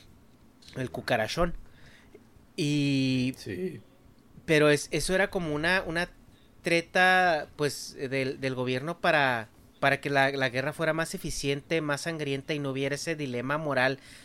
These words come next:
Speaker 1: de los soldados de, o sea, lo mato, no lo mato,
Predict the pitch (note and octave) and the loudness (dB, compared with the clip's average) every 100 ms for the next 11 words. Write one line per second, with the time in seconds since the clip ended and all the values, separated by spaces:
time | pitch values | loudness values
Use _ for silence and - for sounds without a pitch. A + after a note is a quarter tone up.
0 | - C3+ D3 D#3+ - B2 A#2+ C3 D#3+ D#3+ | -8 0 2 2 -2 -2 0 2 0 0
1 | C#3+ B2 B2+ B2 A2+ A#2+ D3+ E3 C#3+ C#3 | 0 -2 -4 -4 -2 0 0 0 -4 -4
2 | C#3 C#3+ D#3+ - D#3+ | -2 0 0 -2 -4